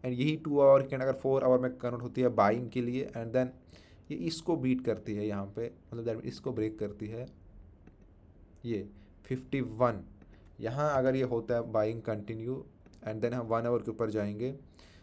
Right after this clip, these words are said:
And ये जो प्रीवियस डे मार्केट ओपन हुई थी, देखिए इस वाले पॉइंट से, ये पॉइंट है जहाँ से मार्केट ओपन हुई थी। अब इसको अगर वापस से ब्रेक करते हैं मार्केट बाइंग के लिए यहाँ से कंटिन्यू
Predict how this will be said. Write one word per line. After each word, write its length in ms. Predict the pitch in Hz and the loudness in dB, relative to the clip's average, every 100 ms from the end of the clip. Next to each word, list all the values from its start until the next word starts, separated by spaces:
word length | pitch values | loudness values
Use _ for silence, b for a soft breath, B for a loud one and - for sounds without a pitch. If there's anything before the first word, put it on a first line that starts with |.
| B 107 | B -8
And 200 | 107 107 | -8 -2
ये 160 | 120 | 0
जो 140 | 127 131 - - | 2 -2 -4 -4
प्रीवियस 320 | 123 117 127 | -2 -2 -2
डे 140 | 120 127 | 0 2
मार्केट 300 | 117 110 127 | 2 0 -2
ओपन 260 | 120 131 | -4 -4
हुई 180 | 117 107 | -6 -6
थी, 140 | 104 120 | -4 -4
देखिए 240 | 110 123 | -4 -4
इस 180 | 123 120 | -4 -2
वाले 160 | 113 107 | -2 -2
पॉइंट 340 | 101 101 104 | -4 -6 -6
से, 220 | 120 131 139 - b b b b - - | -8 -8 -10 -20 b b b b -20 -10
ये 160 | 123 139 | -2 -2
पॉइंट 300 | 117 101 101 | 0 -2 -2
है 60 | 117 | -4
जहाँ 220 | 110 117 | -4 -4
से 120 | 127 | -4
मार्केट 260 | 117 107 120 | -4 -4 -4
ओपन 300 | 120 107 113 | -4 -4 -6
हुई 180 | 101 92 | -8 -12
थी। 220 | - 98 - - b b b b b b b b - - - | -14 -18 -20 -20 b b b b b b b b -20 -20 -14
अब 140 | 117 - | -12 -6
इसको 380 | 131 - - 147 | -6 -6 -2 2
अगर 140 | 143 | 4
वापस 320 | 123 113 - - | 6 4 4 -4
से 140 | 135 | -4
ब्रेक 300 | 120 120 110 | -2 -2 -2
करते 240 | 117 101 117 | -4 -2 -2
हैं 60 | |
मार्केट 300 | 113 110 117 104 | 0 -2 -2 0
बाइंग 380 | 104 107 123 117 | 2 2 0 -2
के 120 | 120 | -2
लिए 200 | 110 107 | 0 -2
यहाँ 200 | 101 104 | -6 -10
से 120 | 117 | -10
कंटिन्यू 600 | 107 104 101 113 113 127 | -6 -8 -6 -8 -8 -8